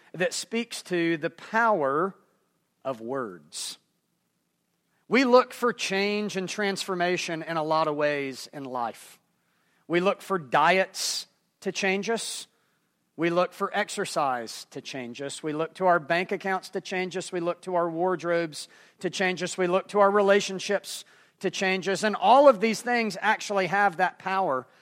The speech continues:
But something I want us to consider this morning is that words change us.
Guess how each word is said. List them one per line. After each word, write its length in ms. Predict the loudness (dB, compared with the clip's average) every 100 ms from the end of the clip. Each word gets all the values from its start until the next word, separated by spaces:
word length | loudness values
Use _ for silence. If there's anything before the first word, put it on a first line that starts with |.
| _
But 160 | -6 -2
something 260 | 0 2 4
I 80 | 4
want 220 | 4 2
us 120 | -2
to 120 | -8
consider 420 | -8 -6 -4 -2 -2
this 220 | -4 -4
morning 460 | -2 0 0 -4 -4
is 400 | -4 -2 -4 -6
that 240 | -6 -6
words 880 | -4 2 4 4 2 -4 -12 -14 -14 -18 _ _ _ _ _ _ _ _ _ -14
change 360 | -12 -12 -14
us. 280 | -14 -12